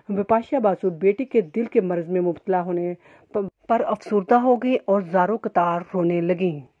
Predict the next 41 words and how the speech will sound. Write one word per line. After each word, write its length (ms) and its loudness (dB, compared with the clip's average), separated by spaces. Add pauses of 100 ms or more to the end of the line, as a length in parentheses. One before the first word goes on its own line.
(100)
दोस्तों, 680 -2
बेटी 340 0
दिल 260 -8
के 140 -2
मर्ज 200 0
में 120 -2
मुब्तला 480 -2
बिपाशा 640 -4
बासु 400 -6
बताते 480 -4
हुए 400 -2
रो 180 0
पड़ी। 300 -4
बिपाशा 380 -4
बासु 320 -6
अपनी 280 -6
बेटी 340 -4
देवी 460 -4
के 220 -6 (360)
दिल 160 -4
के 160 -4
सुराख 320 -2
के 100 -10
हवाले 280 -4
से 160 -6
इंकशाफात 720 -6
करते 320 -6
हुए 400 -4
ज़ारों 300 -4
कतार 380 -6
रोने 200 -6
लगीं 320 -6 (320)
और 100 0
उन्होंने 240 0
कहा 320 -4
कि 180 -10
हमने 500 -6 (300)
बतौर 420 0
वालदैन 520 -4
जिस 240 -18
तरह 220 -4